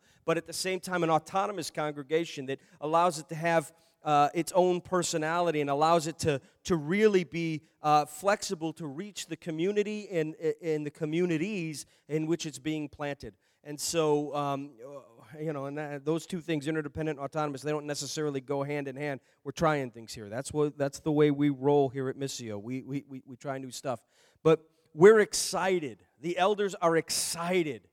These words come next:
to launch this out. This is a great day. This is a wonderful day. September the eighth will mark the first weekend of weekly gatherings,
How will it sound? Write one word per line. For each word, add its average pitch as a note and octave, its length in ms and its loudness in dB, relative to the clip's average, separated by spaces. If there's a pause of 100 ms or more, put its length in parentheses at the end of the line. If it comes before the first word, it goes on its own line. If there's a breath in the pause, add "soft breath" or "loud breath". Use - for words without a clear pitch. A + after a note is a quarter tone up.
(360)
to E3 120 -12
launch D3 540 -2
this C#3 240 -8
out. G#2 240 -14 (400)
This F#3 160 -6
is D3 80 -4
a C#3+ 60 -4
great A#2+ 420 -10
day. F#2+ 220 -20 (760)
This E3+ 160 -6
is E3 60 -4
a D#3 80 2
wonderful C#3 540 -2
day. G#2+ 300 -16 (200)
September F#3+ 460 2
the E3 160 4
eighth E3+ 440 2
will D#3 180 4
mark D#3 380 4
the C#3+ 80 -6
first - 540 0
weekend D#3+ 500 -2
of C3 300 -2 (140)
weekly E3 440 -4
gatherings, C3+ 840 -4